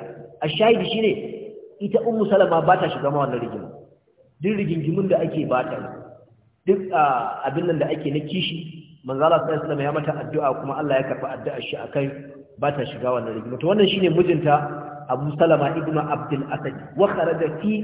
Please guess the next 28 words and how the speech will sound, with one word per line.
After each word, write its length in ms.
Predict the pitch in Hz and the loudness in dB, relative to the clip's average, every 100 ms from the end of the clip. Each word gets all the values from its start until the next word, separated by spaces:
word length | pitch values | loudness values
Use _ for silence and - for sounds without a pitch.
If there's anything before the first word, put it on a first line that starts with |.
| - | -2
khamsina 800 | 190 160 151 - 196 185 185 180 143 | 0 0 -2 -4 0 4 2 2 0
wa 120 | 135 | 2
mi'a. 260 | 151 147 - - - - - | 2 0 -8 -12 -16 -14 0
Manzon 320 | 160 165 196 | 2 4 4
Allah 240 | 214 208 | 6 4
sallallahu 120 | 185 190 | 4 2
alaihi 160 | 180 | 2
wasallam 180 | 175 180 | 0 0
ya 60 | 170 | 0
fita 160 | 147 170 | 2 2
a 60 | 165 | 2
cikin 160 | 180 180 | -2 0
mutane 220 | 185 160 | 0 0
ɗari 160 | 160 165 | 0 2
da 80 | 151 | 2
hamsin, 300 | 139 156 175 | 2 -2 0
wa 60 | 151 | 2
yuqalu 360 | 147 175 170 156 | 4 4 4 2
fi 80 | 185 | 2
mi'atayn 460 | 175 151 139 175 170 | 2 0 0 0 2
min 80 | 175 | 2
al-muhajirina, 560 | 160 143 170 160 180 165 - - - - - | 2 2 2 2 2 2 0 -8 -12 -14 -2
an 200 | 160 180 - | 2 2 4
ce 80 | 202 | 4
kuma 240 | 175 175 185 | 4 0 0
ɗari 260 | 170 170 175 | 2 0 0
biyu 160 | 160 | 2
ne, 100 | 196 | 6